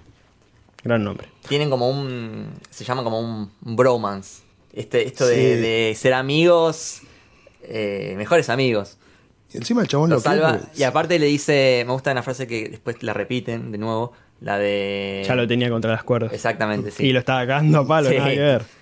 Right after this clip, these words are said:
Speaker 2: Sí, sí. Después hay un salto y van a la, a una expo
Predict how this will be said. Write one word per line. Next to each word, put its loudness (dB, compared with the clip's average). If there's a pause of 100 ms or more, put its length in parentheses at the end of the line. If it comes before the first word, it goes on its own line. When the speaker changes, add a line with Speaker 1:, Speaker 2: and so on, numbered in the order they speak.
(200)
Speaker 2:
Sí, -6
sí. -10 (600)
Después 0 (100)
hay 0
un -4
salto 0
y 2
van 2
a 2
la, 0
a -6
una 0
expo -2